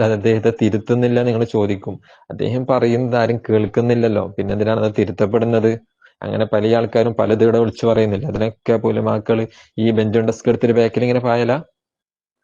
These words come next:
പിന്നെ മറ്റു പണ്ഡിതന്മാർക്ക് ഇവിടെ പണിയുണ്ട്. സമസ്തക്കായാലും ഇനി എ പി വിഭാഗത്തിനായാലും ഇനി സംസ്ഥാനമൊക്കെ അതിന്റെ ഉലമാക്കൾക്കൊക്കെ ഇവിടെ ഒരുപാട് കാര്യങ്ങൾ ചെയ്യാനുണ്ട്.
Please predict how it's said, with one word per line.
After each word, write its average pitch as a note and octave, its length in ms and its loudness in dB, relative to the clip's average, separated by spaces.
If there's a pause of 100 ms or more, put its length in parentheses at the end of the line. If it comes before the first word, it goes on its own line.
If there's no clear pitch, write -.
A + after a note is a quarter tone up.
(180)
പിന്നെ A2+ 240 4
മറ്റു A2+ 420 -2
പണ്ഡിതന്മാർക്ക് B2+ 760 0
ഇവിടെ A#2+ 260 2
പണിയുണ്ട്. A2+ 640 2 (680)
സമസ്തക്കായാലും A2+ 1080 0 (260)
ഇനി G#2 160 -2
എ G#2 120 -2
പി A#2+ 120 -2
വിഭാഗത്തിനായാലും A2+ 960 0 (200)
ഇനി A2 160 -4
സംസ്ഥാനമൊക്കെ A2 840 -4 (100)
അതിന്റെ G#2 440 -2
ഉലമാക്കൾക്കൊക്കെ A#2 840 -2
ഇവിടെ A2+ 180 0
ഒരുപാട് A#2 440 0
കാര്യങ്ങൾ A#2 440 0
ചെയ്യാനുണ്ട്. A#2 680 0